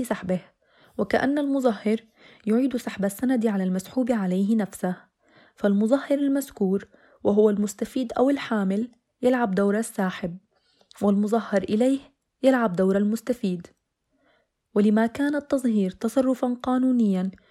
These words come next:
يرتب التزاما صرفيا في ذمة المظهر، إذ يضمن للمظهر له وللحملة اللاحقين قبول سند السحب والوفاء به من المسحوب عليه، فإنه لا بد من أن تتوافر في التزامه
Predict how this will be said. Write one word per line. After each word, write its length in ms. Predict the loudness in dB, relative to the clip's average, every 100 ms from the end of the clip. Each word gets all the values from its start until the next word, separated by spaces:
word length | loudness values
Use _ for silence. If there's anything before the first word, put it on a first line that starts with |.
| _ -2
يرتب 400 | 2 2 2 -2
التزاما 540 | -2 -2 -2 0 0 -2
صرفيا 600 | -2 -4 -4 -2 -2 -2
في 140 | -4
ذمة 320 | -2 0 0 0
المظهر، 680 | -2 -2 -2 -4 -4 -8 -8 _ _ _ _ -6
إذ 220 | 0 2
يضمن 340 | 2 2 2
للمظهر 600 | 2 2 0 -2 -2 -2
له 300 | 0 -2 -4 -12 _ _ -20 _ -2
وللحملة 560 | 0 0 0 0 0 0
اللاحقين 720 | 0 2 0 -4 -4 -2 -2
قبول 420 | -2 -4 0 -2
سند 260 | 0 0 0
السحب 420 | -2 -2 -4 -2
والوفاء 560 | 0 0 -2 -2 -4 0
به 260 | 2 2
من 100 | 2
المسحوب 500 | 0 -2 -4 -2 0
عليه، 400 | 0 0 0 -2 -4 _ _ _ _ -20 -12
فإنه 480 | 0 2 4 4 4
لا 120 | 4
بد 260 | 2 0 2
من 140 | 2
أن 140 | 2 0
تتوافر 480 | 2 2 2 0
في 120 | 0 0
التزامه 680 | -2 0 2 2 0 -2